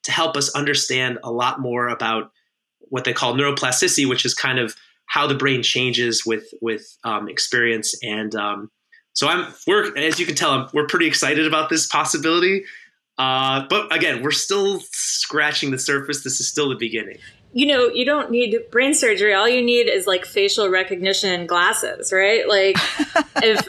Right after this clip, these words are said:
Speaker 2: the, the technology already exists, it's being used in people's home security, you know, systems.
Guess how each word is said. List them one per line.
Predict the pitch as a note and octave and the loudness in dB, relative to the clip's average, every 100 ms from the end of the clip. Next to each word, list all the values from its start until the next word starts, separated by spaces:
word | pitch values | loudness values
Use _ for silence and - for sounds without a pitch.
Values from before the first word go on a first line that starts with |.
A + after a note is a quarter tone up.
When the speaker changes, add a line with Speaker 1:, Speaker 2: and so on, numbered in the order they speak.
| - | -2
Speaker 2:
the, | G#3+ A#3 - - | 0 2 2 4
the | A3 G#3+ | 2 4
technology | - C4 C#4+ D4 F4+ F#4 | 2 4 6 6 6 6
already | C4 C#4 A#3 | 6 4 2
exists, | F#3 G#3 C4+ A#3+ | 2 2 2 0
it's | F#3 | -2
being | - A3 A3 | 0 0 2
used | G#3 A3+ G#3+ | 2 0 0
in | G#3 G3+ | -2 0
people's | A#3 G3+ G3 | 0 0 0
home | G#3+ G#3 | 0 0
security, | G#3+ A#3 - F#3+ F#3+ G3 G3 F#3+ - - | 0 -2 0 0 2 4 4 2 -2 -6
you | G#3+ G#3 | -2 2
know, | F3+ | 2
systems. | F3 G#3 G3 G#3 G3 F#3+ G#3+ | 0 0 0 0 0 0 -2